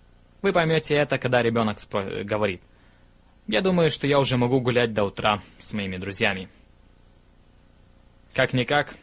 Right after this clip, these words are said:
мне уже десять лет. <laughs> Отец отвечает: «Подожди, хочешь узнать, почему нельзя?» Ответь мне, кто платит за электричество в доме?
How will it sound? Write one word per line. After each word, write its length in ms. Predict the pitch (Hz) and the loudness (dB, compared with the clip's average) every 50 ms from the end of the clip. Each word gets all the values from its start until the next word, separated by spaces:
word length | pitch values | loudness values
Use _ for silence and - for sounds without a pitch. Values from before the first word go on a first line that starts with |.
| - - - - - - | -20 -20 -20 -12 -6 -2
мне 200 | 120 123 117 110 | 2 2 4 4
уже 460 | 107 104 98 101 98 98 92 95 95 92 - _ _ _ | 2 2 0 -2 -2 -2 -4 -6 -8 -10 -14 _ _ _
десять 400 | 123 110 95 - - 92 - - | -6 -6 -4 -4 -6 -8 -2 2
лет. 200 | 156 185 175 - - - - _ - - - - - - _ _ - - - - - - - - - - _ - - - - - - _ _ _ _ - _ _ - - - _ - - _ _ _ _ _ _ _ _ _ _ _ - - - - | 2 2 2 0 -6 -16 -20 _ -20 -20 -20 -20 -20 -20 _ _ -20 -20 -20 -20 -20 -20 -20 -20 -20 -20 _ -20 -20 -20 -20 -20 -20 _ _ _ _ -20 _ _ -20 -20 -20 _ -20 -20 _ _ _ _ _ _ _ _ _ _ _ -20 -18 -8 -4
<laughs> 140 | 151 135 123 - - - - - - - | -4 -4 -4 -8 -14 -20 -20 -20 -8 -6
Отец 340 | 120 117 - 127 110 - 107 | -4 0 2 2 0 0 -4
отвечает: 480 | - - 117 - - 110 98 95 - | -8 -6 -6 -4 -2 -2 -2 -4 -4
«Подожди, 480 | - - 113 127 147 165 180 143 87 - - - - - - | -6 -2 -2 -2 -2 -2 -4 -6 -6 -8 -12 -20 -20 -6 -2
хочешь 320 | - 165 - 226 180 143 | -2 0 0 0 -2 -2
узнать, 260 | 127 120 143 165 - | -2 -2 -2 -2 -2
почему 320 | - 131 - - 110 110 123 | -4 -6 -6 -4 -2 -2 0
нельзя?» 540 | 131 117 101 104 95 95 87 95 143 196 208 - _ _ _ _ _ _ _ _ _ _ _ _ _ - - _ _ - - _ - - _ - _ _ _ - - - - - - | -2 -2 -4 -6 -8 -8 -8 -6 -6 -8 -8 -10 _ _ _ _ _ _ _ _ _ _ _ _ _ -20 -20 _ _ -20 -20 _ -20 -20 _ -20 _ _ _ -20 -20 -20 -20 -8 -4
Ответь 420 | - 139 139 156 156 120 - - - | -4 -4 0 4 4 4 4 2 -2
мне, 200 | 92 90 - - - - - - - - - - - _ - _ - - _ - - _ _ - - _ | -8 -8 -10 -12 -18 -20 -20 -20 -20 -20 -20 -20 -20 _ -20 _ -20 -20 _ -20 -20 _ _ -20 -20 _
кто 200 | - - 240 233 | 2 4 4 4
платит 380 | - 180 175 180 - 165 135 | 4 4 2 2 2 0 0
за 140 | 120 135 123 | 2 2 2
электричество 640 | 120 113 - - 127 131 131 - 156 - - 123 107 | 2 0 -2 -4 -4 -4 -2 -2 -2 0 0 -2 -2
в 80 | 101 | -2
доме? 340 | 101 101 90 92 113 170 208 | -2 -4 -4 -2 -4 -4 -6